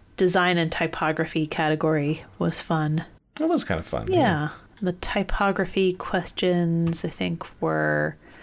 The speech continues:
Speaker 1: um, just a couple of them. The other ones were more design focused. There was one asking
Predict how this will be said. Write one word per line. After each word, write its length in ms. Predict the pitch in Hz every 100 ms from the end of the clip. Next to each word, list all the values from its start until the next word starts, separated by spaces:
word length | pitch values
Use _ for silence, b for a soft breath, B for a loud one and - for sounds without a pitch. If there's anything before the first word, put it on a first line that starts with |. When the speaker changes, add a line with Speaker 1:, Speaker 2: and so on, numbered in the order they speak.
| B B B B B
Speaker 1:
um, 300 | - 160 151 165
just 200 | 196 165
a 40 |
couple 320 | - 160 175
of 120 | 170
them. 180 | 160 156
The 140 | 160 147
other 120 | 151
ones 220 | 156 -
were 80 | 156
more 220 | 156 147
design 340 | 151 160 156
focused. 360 | 151 156 156 -
There 100 | 165
was 180 | 156 170
one 360 | 170 165 160 - B B B B -
asking 760 | 180 170 - 185 160 156 160